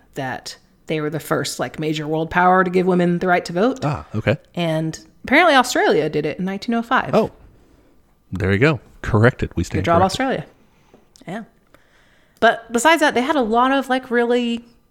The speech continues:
Speaker 1: cutting edge shit. They had some of the earliest known gender affirming surgeries.
Speaker 2: Oh, okay.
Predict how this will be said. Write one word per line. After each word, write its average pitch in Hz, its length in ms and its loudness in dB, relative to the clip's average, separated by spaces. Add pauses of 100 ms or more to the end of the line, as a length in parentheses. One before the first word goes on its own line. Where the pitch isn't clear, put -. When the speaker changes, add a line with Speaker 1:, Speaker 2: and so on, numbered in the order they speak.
(160)
Speaker 1:
cutting 262 400 2
edge 233 200 0
shit. - 400 -4
They 196 120 -4
had 214 180 0
some 220 120 0
of 202 60 -2
the 175 120 -2
earliest 220 460 2
known 202 420 2 (260)
gender 190 260 4
affirming 180 360 0
surgeries. 190 600 -4 (360)
Speaker 2:
Oh, 180 100 -2 (200)
okay. 127 260 -4